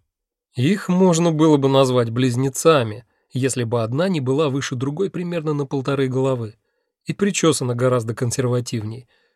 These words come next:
Всего шесть почти аккуратных косичек, не о чём говорить. Да и одета она была более чем прилично — в одной из моих лаохи, которое почти идеально подошло ей по росту. Ну, может, слегка коротковато,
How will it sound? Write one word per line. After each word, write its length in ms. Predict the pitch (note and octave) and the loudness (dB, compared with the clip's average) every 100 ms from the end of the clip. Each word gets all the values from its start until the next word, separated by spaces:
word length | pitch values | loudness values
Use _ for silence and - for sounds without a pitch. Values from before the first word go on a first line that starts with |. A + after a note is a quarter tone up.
| _ | _
Всего 440 | - - G#2+ A#2+ F3 | -10 -6 -4 -6 -6
шесть 420 | - C3+ D#3 - | -2 -2 -2 -8
почти 380 | B2 A#2+ - F#3+ | -8 -6 -6 -6
аккуратных 680 | - B2 C3+ B2+ B2 B2 | -4 0 0 0 -4 -6
косичек, 580 | - B2+ - A#2+ - - _ _ _ | -2 -4 -4 -8 -10 -14 _ _ _
не 160 | C#3 D#3 | -2 -2
о 40 | |
чём 240 | G#2+ B2 A2 | -2 -4 -4
говорить. 520 | A#2 A#2 A2 G2 _ _ _ _ _ _ _ | -4 -4 -4 -10 _ _ _ _ _ _ _
Да 140 | A#2 B2 | 0 4
и 100 | F#3 | 4
одета 380 | A3 D3 G3+ G#3+ | 2 2 2 2
она 160 | G3 | 2
была 200 | D3 C#3 | 4 2
более 380 | C3 C#3+ C3 C3 | 2 4 4 4
чем 240 | B2 B2 | 2 -2
прилично — 640 | A#2+ C3+ C3 A2 - A2 - _ _ _ | 0 0 0 -4 -8 -12 -16 _ _ _
в 140 | C3 | 0
одной 360 | B2+ A#2 C#3 D3+ | 0 2 4 4
из 80 | B2 | 4
моих 340 | A#2+ C3+ B2 | 0 0 0
лаохи, 600 | B2+ C3 C3 B2 - A#2 - _ _ | 2 2 2 0 -4 -14 -20 _ _
которое 420 | - B2 C3+ B2+ | -6 0 0 0
почти 400 | A#2+ B2+ - D3 D#3 | 0 -2 0 -4 -4
идеально 520 | C#3 A#2+ B2 C#3+ D#3 | -2 0 0 0 -2
подошло 400 | C3 B2 - B2+ | -2 -2 -2 -2
ей 160 | B2 A2+ | -2 -2
по 180 | B2+ | -2
росту. 440 | A#2+ A2+ - - A2+ _ _ _ _ _ _ - | -4 -6 -12 -16 -18 _ _ _ _ _ _ -10
Ну, 200 | C4 A3+ | -6 -4
может, 420 | D3 C#3+ C#3 B2 | -2 -2 -2 -4
слегка 540 | - F3 - - G#3 | -6 -6 -6 -6 -4
коротковато, 680 | D#3 C3 - C3 B2 G#2+ - | -4 -6 -2 -2 -2 -4 -10